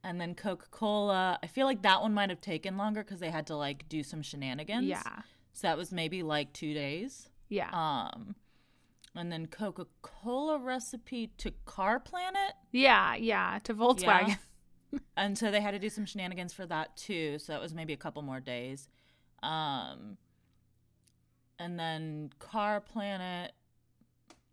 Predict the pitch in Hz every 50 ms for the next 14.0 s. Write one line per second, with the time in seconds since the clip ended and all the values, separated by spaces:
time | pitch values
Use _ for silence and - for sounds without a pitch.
0 | _ _ _ _ _ _ - - 233 - 220 214 208 220 214 - - - 151 147
1 | - - - 117 - - - - 87 - - _ _ - - - - - - -
2 | - - 175 170 165 170 180 170 - 175 156 - - - 170 147 143 139 135 131
3 | 139 139 - - - _ - - 202 202 196 190 190 196 - - 208 196 196 190
4 | 196 196 - 175 175 175 180 - - - - - - - _ - - 196 202 196
5 | - - 196 196 190 190 202 - - - 208 - - - 427 415 214 190 440 440
6 | - 185 185 453 415 415 - - 180 180 185 180 - 160 170 175 - - - -
7 | _ _ _ _ _ _ _ _ _ - - - 285 311 330 359 349 392 392 359
8 | 311 277 254 247 220 - - - - 240 214 208 175 147 - - - - - -
9 | - - - _ _ _ _ _ - - 320 311 302 302 277 - 262 - 349 392
10 | 415 - 381 - 269 285 370 381 370 - 285 240 208 180 180 - - - - -
11 | - - - - _ _ _ - - 277 285 277 - - 381 415 403 403 349 320
12 | 262 233 208 202 220 214 226 214 - 185 - 202 196 196 190 190 196 190 - 208
13 | 196 190 190 185 180 175 175 165 - 165 165 165 165 - - - - - 202 -